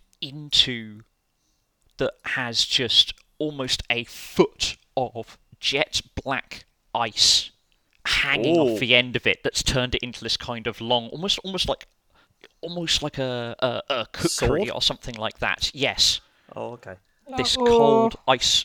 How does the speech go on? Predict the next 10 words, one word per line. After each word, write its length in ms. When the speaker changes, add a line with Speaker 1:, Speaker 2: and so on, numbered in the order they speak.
Speaker 1:
this 220
black 300
ice 340
sword 720
that 140
Speaker 3:
Yup. 80
Speaker 1:
drags 480
across 580
the 480
wood, 380